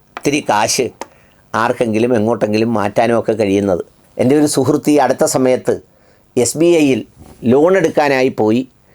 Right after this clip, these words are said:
ഏതാണ്ട് മൂന്നാല് ദിവസം വട്ടക്കണ്ണി കറങ്ങിയ കഥ എന്നോട് പറയുകയുണ്ടായി.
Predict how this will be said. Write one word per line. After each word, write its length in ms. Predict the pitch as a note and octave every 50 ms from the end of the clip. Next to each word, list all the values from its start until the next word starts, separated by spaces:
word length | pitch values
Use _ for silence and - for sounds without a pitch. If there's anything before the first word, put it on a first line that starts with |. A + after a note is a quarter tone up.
| _ _ _ - B2+
ഏതാണ്ട് 280 | B2 C#3 C#3+ D3 D3 D3 C#3 C3
മൂന്നാല് 380 | C#3 D3 D#3 E3+ E3+ F3+ F3+ E3+ D#3
ദിവസം 300 | C#3 C3+ - - C#3+ D3 D3+ _ _ _ - C3
വട്ടക്കണ്ണി 560 | B2+ C3+ - - F3 D#3+ - F#3+ F3 F3 F3+ F3
കറങ്ങിയ 340 | D#3 B2+ C3 B2+ C#3 C3+ C#3 C#3 - - _ _ -
കഥ 200 | A#2 G#2+ F#2+ C#3 B2+ A2 F#2 - _ _ _ - A#2+
എന്നോട് 220 | A#2 B2 C3 C3 C3+ B2
പറയുകയുണ്ടായി. 600 | B2+ A2 A2+ A#2 A#2 A#2+ A#2 G2+ F2+ F2+ - -